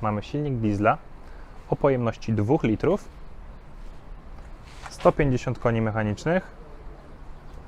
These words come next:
automatyczna skrzynia biegów oraz napęd na przednią oś. Samochód jest w kolorze czarnym, a kod lakieru to czterysta siedemdziesiąt pięć Black Sapphire.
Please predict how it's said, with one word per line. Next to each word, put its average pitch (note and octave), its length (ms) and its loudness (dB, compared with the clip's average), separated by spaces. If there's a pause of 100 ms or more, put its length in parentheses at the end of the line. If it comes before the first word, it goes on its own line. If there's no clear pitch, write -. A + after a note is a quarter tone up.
(460)
automatyczna C3+ 640 6
skrzynia A2 320 -2
biegów D#3 420 4 (1500)
oraz F3+ 280 8
napęd A#2 360 4
na D3 120 4
przednią G#2+ 420 4
oś. - 160 -4 (1600)
Samochód E3 460 2
jest C3 200 2
w - 40 -12
kolorze C3+ 320 4
czarnym, C#3 500 4 (580)
a A#2 60 0
kod C#3 200 4
lakieru B2+ 360 4
to A2+ 120 2
czterysta D#3+ 440 2
siedemdziesiąt A2 560 -2
pięć D3+ 260 0 (380)
Black B2+ 240 4
Sapphire. F#2+ 480 4